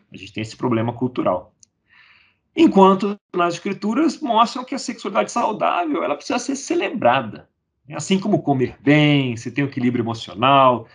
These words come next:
você tem uma espiritualidade saudável, um corpo forte, saúde, desse, do mesmo jeito, a sexualidade, ela é parte do que a gente é,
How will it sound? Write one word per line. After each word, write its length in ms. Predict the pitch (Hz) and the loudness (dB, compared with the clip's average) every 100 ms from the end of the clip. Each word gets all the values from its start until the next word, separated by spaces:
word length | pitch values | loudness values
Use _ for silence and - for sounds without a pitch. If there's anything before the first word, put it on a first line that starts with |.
| _ _ | _ _
você 80 | |
tem 120 | - 139 | -6 -6
uma 40 | |
espiritualidade 800 | - _ 139 127 127 113 110 107 | -6 _ -6 -4 -2 0 0 -2
saudável, 640 | 104 92 123 139 123 113 110 | -8 0 4 6 4 2 -4
um 60 | |
corpo 300 | - 117 101 | -6 -8 -8
forte, 540 | - - 143 123 - - | -10 2 6 4 2 -14
saúde, 720 | - 117 110 165 120 123 - _ _ _ _ - | -6 -4 0 0 0 -6 -12 _ _ _ _ -10
desse, 320 | 160 196 - | -8 -8 -10
do 80 | 151 | -6
mesmo 280 | 202 196 147 | -6 -4 -2
jeito, 300 | 160 190 143 | -2 -2 -8
a 20 | |
sexualidade, 800 | - 156 - 165 143 147 160 - | -10 -10 -8 -8 -4 -4 -4 -8
ela 280 | - 175 185 | -4 -2 -2
é 80 | 170 | -6
parte 340 | - 156 - | -2 -2 -2
do 80 | 180 | -10
que 100 | 220 | -10
a 40 | 214 | -8
gente 400 | 226 - 143 - - | -8 -2 -2 -2 -2
é, 240 | 175 - | -4 -4